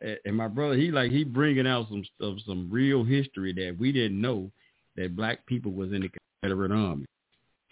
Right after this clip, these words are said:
Like, <laughs> like again, Brother Dave, 'cause, you know, we're gonna do this show about the, uh, uh, uh, uh, uh, masonry, uh, I don't know, probably Monday if, if the Most High willing.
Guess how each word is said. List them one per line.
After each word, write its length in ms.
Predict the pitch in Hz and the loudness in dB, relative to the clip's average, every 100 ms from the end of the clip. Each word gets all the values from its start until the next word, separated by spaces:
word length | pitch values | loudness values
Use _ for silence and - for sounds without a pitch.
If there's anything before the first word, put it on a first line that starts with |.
| - - | -20 -2
Like, 260 | 123 113 113 - | 2 4 2 -2
<laughs> 80 | - | 2
like 240 | 127 123 _ - - | 4 2 _ -10 -2
again, 240 | 226 156 104 | 2 4 4
Brother 240 | 156 151 | 2 0
Dave, 360 | 127 160 113 90 | 2 2 2 0
'cause, 120 | 107 | -2
you 180 | 104 107 | -2 -2
know, 120 | 117 | -2
we're 140 | 107 143 | -2 0
gonna 160 | 117 | 0
do 140 | 117 110 | 0 -2
this 120 | 107 - | -4 -4
show 160 | 113 | -6
about 340 | 98 101 98 - | -4 -6 -8 -10
the, 120 | 82 | -12
uh, 360 | 92 90 78 73 85 | -12 -12 -12 -14 -14
uh, 180 | 80 - | -16 -16
uh, 140 | 76 69 - | -18 -16 -12
uh, 140 | 69 - | -12 -10
uh, 80 | 90 | -8
masonry, 580 | 85 120 120 104 82 76 | 2 4 2 0 -6 -6
uh, 460 | 80 78 76 73 71 - | -8 -10 -12 -16 -16 -8
I 80 | 98 | -4
don't 120 | 90 | -2
know, 120 | 85 | -2
probably 280 | 117 95 82 | 0 0 2
Monday 340 | 107 98 82 | 2 2 -2
if, 80 | 78 76 - | -6 -12 -14
if 80 | |
the 80 | 76 | -8
Most 200 | 85 87 | -8 -6
High 140 | 85 78 | -8 -8
willing. 360 | 92 85 73 | -6 -6 -8